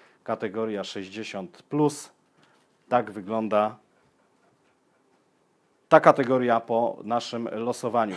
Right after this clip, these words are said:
Przypominamy, Zagłoba Przysłucha, numer jeden, numer dwa Łódzka, e, Amatorska Liga Siatkówki, numer trzy Profesjonal Warszawa i numer cztery Old Boy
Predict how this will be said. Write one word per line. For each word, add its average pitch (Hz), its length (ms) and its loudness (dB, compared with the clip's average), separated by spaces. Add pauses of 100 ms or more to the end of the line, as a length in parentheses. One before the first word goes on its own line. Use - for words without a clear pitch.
Przypominamy, 147 680 2
Zagłoba 160 460 8
Przysłucha, 185 540 0
numer 170 260 2
jeden, 156 320 2
numer 127 260 0
dwa 123 240 0
Łódzka, 117 500 -4 (640)
e, 113 180 -4
Amatorska 117 500 -2
Liga 107 240 -4
Siatkówki, 123 560 -8
numer 110 220 -4
trzy - 220 -12
Profesjonal 110 580 -6
Warszawa 110 480 -4
i 98 60 -6
numer 110 300 -6
cztery 107 460 -6
Old 131 240 2
Boy 123 320 0